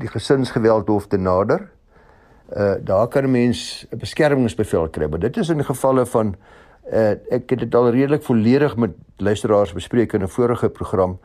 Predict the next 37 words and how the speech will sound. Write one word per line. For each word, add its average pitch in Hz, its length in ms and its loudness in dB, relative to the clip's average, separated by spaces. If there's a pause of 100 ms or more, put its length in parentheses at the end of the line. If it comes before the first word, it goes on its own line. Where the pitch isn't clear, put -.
(380)
maar 95 100 -2
dis 131 200 0
in 147 160 0
gevalle 127 500 2
waar 104 440 0
mens 104 280 -6
praat 110 300 0
van 104 220 -4
teistering 123 520 -2
en 101 140 -4
intimidasie 104 960 0
en 87 100 -4
daai 101 200 2
soort 110 200 -2
van 78 160 -6
dinge. 71 220 -10 (460)
Nou, - 120 -6
as 165 180 0
hy 226 100 2
hierdie 135 240 4
goed - 200 -4
gebruik 104 600 -2 (760)
om 120 160 2
jou 113 140 4
te 104 160 -6
teister, - 680 -2 (760)
om 110 140 -2
jou 110 140 2
te 117 100 0
na 110 240 2
te 135 120 -2
kom, 90 380 -4 (600)
eh, 110 280 2
dan 120 380 0
geen 147 360 0
twyfel 139 340 2
nie, 87 240 -4